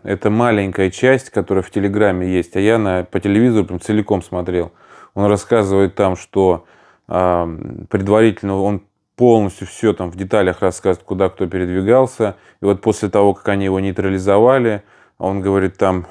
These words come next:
э, был выход небольшой, какой-то пластиковый баннер стоял, говорит, выход был небольшой. И в итоге, говорит, мы вот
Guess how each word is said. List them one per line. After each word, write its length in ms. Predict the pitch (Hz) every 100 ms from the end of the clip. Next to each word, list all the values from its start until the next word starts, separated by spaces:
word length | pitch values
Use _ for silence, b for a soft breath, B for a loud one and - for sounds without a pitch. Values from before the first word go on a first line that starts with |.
| B
э, 340 | 98 90 87 85
был 240 | 92 98
выход 340 | 92 127 117 107
небольшой, 540 | 98 98 92 - 95
какой-то 340 | 90 95 90
пластиковый 540 | - 101 92 - - 90
баннер 340 | 107 127 107
стоял, 320 | - 95 90
говорит, 200 | 82 82
выход 260 | 101 113 92
был 140 | 87
небольшой. 600 | 92 92 95 92 92 85 - b b b
И 40 | 95
в 80 | 98
итоге, 240 | 120 117
говорит, 240 | 98 92 104
мы 100 | 101
вот 200 | 92